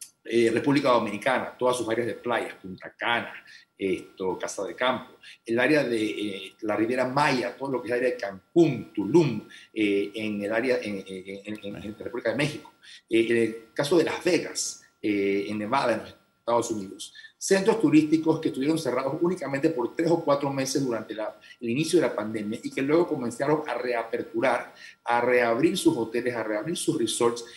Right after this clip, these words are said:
y han podido hoy en día estar a niveles de cien por ciento de ocupación, como es el caso de Las Vegas. No consigues un cuarto de hotel en este lugar. Y Dominicana también tiene altos niveles de ocupación, al igual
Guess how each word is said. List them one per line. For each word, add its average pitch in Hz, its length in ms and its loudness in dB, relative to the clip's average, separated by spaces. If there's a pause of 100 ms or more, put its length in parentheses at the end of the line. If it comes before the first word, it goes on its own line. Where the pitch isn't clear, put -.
(100)
y 139 100 2
han 160 160 2
podido 156 480 4
hoy 220 180 6
en 170 200 0
día 165 200 2
estar 147 380 0
a - 40 -8
niveles 123 360 2
de 117 80 0
cien - 380 -4 (100)
por 135 160 -4
ciento 127 460 -4
de 117 320 2
ocupación, 113 600 -2 (240)
como 117 200 -2
es 120 40 -2
el 120 60 -4
caso 123 220 -4
de 113 80 2
Las 95 100 -6
Vegas. - 500 -4
No 160 200 2
consigues 160 460 0
un 117 120 -4
cuarto 113 300 -2
de 107 80 -2
hotel 104 200 -4
en 101 80 -6
este 95 200 -12
lugar. 90 340 -6 (240)
Y 127 80 0
Dominicana 127 560 0
también 131 340 -2
tiene 135 220 0
altos 143 260 0
niveles 123 200 -2
de 123 60 0
ocupación, 120 500 -4
al 101 100 -10
igual 110 320 0